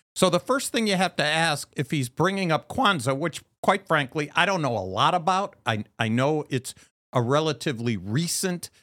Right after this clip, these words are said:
uh, a day that is, uh, set aside by a group of people. But Hanukkah's been around since the intertestamental period, which, by the way, is what you're teaching. Uh,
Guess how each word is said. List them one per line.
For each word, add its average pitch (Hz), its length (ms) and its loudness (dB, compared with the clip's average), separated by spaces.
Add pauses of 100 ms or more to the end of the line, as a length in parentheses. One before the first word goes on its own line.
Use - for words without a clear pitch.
(180)
uh, 120 160 0 (240)
a 120 140 -2
day 139 460 0
that 131 240 -2
is, 107 280 -6 (100)
uh, 104 340 -2 (340)
set 151 300 -2
aside 143 520 -2 (220)
by 113 220 0 (160)
a 131 40 -4
group 123 360 -2
of 117 160 -2
people. 170 500 -4 (260)
But 160 140 2
Hanukkah's 220 480 -2
been 170 180 0
around 135 600 0 (120)
since - 340 -4
the 135 180 -2
intertestamental 156 840 -2
period, 175 380 -2
which, 120 220 -6
by 131 160 0
the 123 100 -4
way, 123 180 -2
is 110 140 -6
what 120 240 -6
you're 113 80 -4
teaching. 123 560 -6 (320)
Uh, 113 280 0